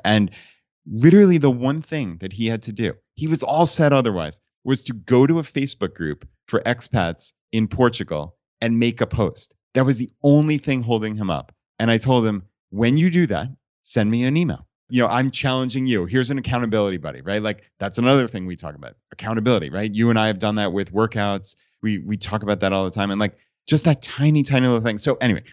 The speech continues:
long story short, it was just a super cool conversation. It's just neat to see people really living this stuff in real life and struggles large and small.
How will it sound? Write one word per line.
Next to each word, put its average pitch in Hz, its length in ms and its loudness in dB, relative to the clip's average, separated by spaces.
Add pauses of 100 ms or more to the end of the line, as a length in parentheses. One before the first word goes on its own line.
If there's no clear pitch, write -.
long 127 220 2
story 123 200 2
short, 95 360 0
it 123 80 -2
was 120 100 -2
just 151 180 0
a 120 40 -4
super 143 520 -2
cool 117 220 -2
conversation. 104 600 -4
It's 104 100 -6
just 135 180 -2
neat 131 280 0
to 107 100 -10
see 127 220 -2
people 101 420 0 (260)
really 139 560 4
living 117 460 2
this 82 180 -6
stuff - 400 -4
in 107 140 0
real 113 160 6
life 110 200 2
and 113 180 -2 (280)
struggles 127 720 0 (360)
large 113 360 0
and 139 200 -6
small. - 320 -14